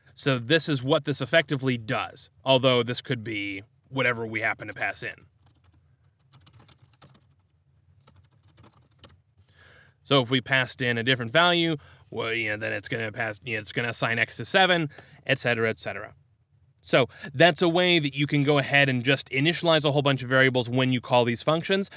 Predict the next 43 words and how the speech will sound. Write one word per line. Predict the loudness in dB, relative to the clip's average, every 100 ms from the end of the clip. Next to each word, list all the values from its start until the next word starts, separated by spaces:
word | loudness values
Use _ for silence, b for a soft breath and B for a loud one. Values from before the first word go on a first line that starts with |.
| B
so | -4 0
that | 0
the | 4
functions | 4 4 2 2
can | 2
do | 4
different | 0 0 0
things | 2 2 0
based | -4 -2 0
on | 0
what | 0 -2
you | -8
pass | -8 -8 -8
into | -10 -10
them. | -14 -18 _ _ _ _ B B B B
So | 4 4
that | 4 4 4 4 2
is | 2 2 2
the | 2 0 -8 _ _
kind | -2 0 0
of |
quick | -2 -2
and | 2
dirty | 0
summary | 0 2 2 2
of | 0 0
global, | 2 4 6 6
local, | 4 2 0
set, | 2 2 0
and | -2
parameter. | 0 2 2 -2 B B B B B B B -2
Of | -2 -2 -16 2
course, | 4 4
this | 0 -4
is | -2
another | 0 2 2
case | 0 0 0 0
where | 0
you | 0 -4
could | 0 -2 0
say | 0 0
declare | 0 -2 2 4 4
parameter | 2 2 2 -2